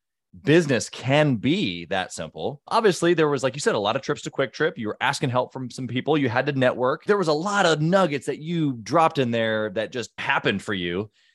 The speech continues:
but that you were proactively doing in the moment. And I'm sure you still do those things today, but I'm just picking out a few of these things here for the listener.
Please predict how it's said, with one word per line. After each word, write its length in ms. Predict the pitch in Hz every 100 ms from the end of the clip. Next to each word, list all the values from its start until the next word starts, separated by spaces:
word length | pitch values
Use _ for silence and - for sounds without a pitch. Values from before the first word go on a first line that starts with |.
| _
but 240 | 143 143 _ _ _ _ _ _ _ _ -
that 140 | 147
you 200 | 156 202
were 220 | 180 175 -
proactively 760 | 196 208 190 208 190 170 165 117
doing 380 | 214 294 165 135
in 140 | 143
the 80 | 139
moment. 400 | 151 277 104 107
And 100 | 139
I'm 60 |
sure 160 | 139 180
you 80 | 160
still 180 | - 147
do 140 | 165
those 180 | 147 123
things 180 | 127 -
today, 340 | 120 151 120
but 200 | 107 101 - - _ -
I'm 80 | 123
just 200 | - -
picking 180 | 147 127
out 120 | 120
a 40 |
few 140 | 120 127
of 20 |
these 140 | 117
things 200 | 117 113
here 160 | 113 110 _ _
for 80 | -
the 80 | 98
listener. 400 | 135 - 92